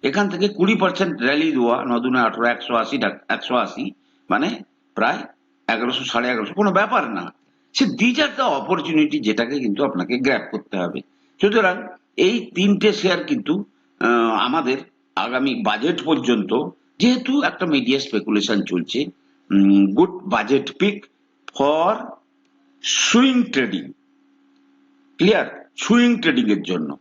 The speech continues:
তো ফ্রেন্ডস, উম, এই তিনটে শেয়ারের দিকে আপনারা নজর রাখুন। ফ্রেন্ডস, আহ, আমি কোনো সেবি রেজিস্টার্ড অ্যানালিস্ট নই। কোনো শেয়ারে কেনা বা বিক্রির আগে আপনারা কিন্তু আপনাদের ফাইন্যান্সিয়াল অ্যাডভাইজারের পরামর্শ নিয়েই কিন্তু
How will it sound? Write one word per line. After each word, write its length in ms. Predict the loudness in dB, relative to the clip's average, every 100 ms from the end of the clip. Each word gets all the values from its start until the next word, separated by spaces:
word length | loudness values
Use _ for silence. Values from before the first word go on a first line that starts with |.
| _ _ _ 0
তো 380 | 0 0 -12 -20 _ _ -2
ফ্রেন্ডস, 440 | -2 -2 -8 -14 _ _ _
উম, 260 | 2 4 4 2
এই 120 | 0
তিনটে 360 | 0 -2 0 0
শেয়ারের 320 | 2 0 0
দিকে 180 | -2 -2
আপনারা 300 | -2 -2 0
নজর 340 | 0 0 0
রাখুন। 280 | -2 -4 -8 -8 _ _ _
ফ্রেন্ডস, 540 | -2 0 0 -6 -12 -18 _ _ _
আহ, 1200 | 0 2 2 2 2 2 2 0 2 2 2 2
আমি 160 | 0 0
কোনো 240 | 2 2
সেবি 220 | 2 0
রেজিস্টার্ড 440 | 2 2 2 0 -2
অ্যানালিস্ট 380 | -2 -2 -4 -4
নই। 120 | -4 -4 _ _ _
কোনো 260 | 2 4 2
শেয়ারে 380 | 0 -2 -4 -6
কেনা 300 | -2 0 0
বা 80 | 0
বিক্রির 420 | -2 -4 -2 -2
আগে 260 | -2 -4 -10 -10 _ _ -4
আপনারা 400 | -4 0 -2 0
কিন্তু 340 | -2 -2 -2
আপনাদের 460 | -2 -2 0 0 -2 -12 _ _ -2
ফাইন্যান্সিয়াল 500 | 0 2 0 0 -2
অ্যাডভাইজারের 520 | -2 -4 -4 -2 -2
পরামর্শ 500 | 0 0 0 0 -2
নিয়েই 360 | -2 2 2
কিন্তু 400 | 2 -6 -6 -8